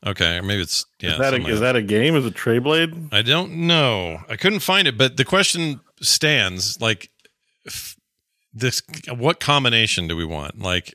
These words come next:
Speaker 1: if you say the gameplay of, uh, see, in some ways,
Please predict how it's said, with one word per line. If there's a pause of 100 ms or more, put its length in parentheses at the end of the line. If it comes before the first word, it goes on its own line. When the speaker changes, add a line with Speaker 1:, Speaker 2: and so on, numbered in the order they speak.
Speaker 1:
if
you
say
the
gameplay
of,
uh, (400)
see,
in
some
ways,